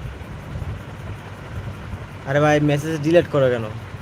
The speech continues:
তাহলে মাছ ভেজে দাও, আমি মাছ ভাজি খাবো। আচ্ছা, মাছ ভাজি খাবেন? <laughs>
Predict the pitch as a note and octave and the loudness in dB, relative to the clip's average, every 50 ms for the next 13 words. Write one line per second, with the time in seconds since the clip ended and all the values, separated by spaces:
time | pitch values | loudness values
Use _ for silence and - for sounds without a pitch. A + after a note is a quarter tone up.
0 | - - - - - - - - - - - - - - - - - - - - | -12 -12 -14 -14 -14 -14 -16 -16 -16 -16 -14 -14 -14 -14 -14 -14 -14 -14 -14 -12
1 | - - - - C#3+ D3+ D3+ D3+ D3+ C#3+ D3 C#3+ C#3+ C#3+ C#3 C#3 D3 C#3+ C#3+ C#3+ | -12 -8 -4 0 2 4 4 4 4 4 4 4 4 2 2 2 0 2 2 0
2 | C3 C#3 C#3 C#3+ C#3+ C#3+ C#3 C#3+ C#3 C3+ C3+ C3 C3 C3 - - - C3 C3 B2+ | 2 2 2 4 4 2 2 0 0 0 0 0 0 -2 -2 -4 -2 0 0 0
3 | B2 B2+ B2+ C3 A#2 A2+ A#2+ C3 C#3 D3 D#3 F3 F3 D3 B2+ - - - - - | 0 0 -2 -2 -4 -2 -2 -2 -2 -2 -4 -4 -6 -6 -8 -8 -8 -10 -10 -10
4 | - B2+ B2 B2 B2 - C#3+ D3 D3 D#3 E3 E3+ E3 D#3 C#3+ C3+ A#2 A2 G#2+ - | -8 -8 -8 -8 -6 -4 -2 -2 0 0 0 0 -2 -2 -2 -2 -4 -4 -8 -10
5 | - - - - - - C#3 E3+ D#3 | -12 -12 -12 -12 -10 -2 0 2 2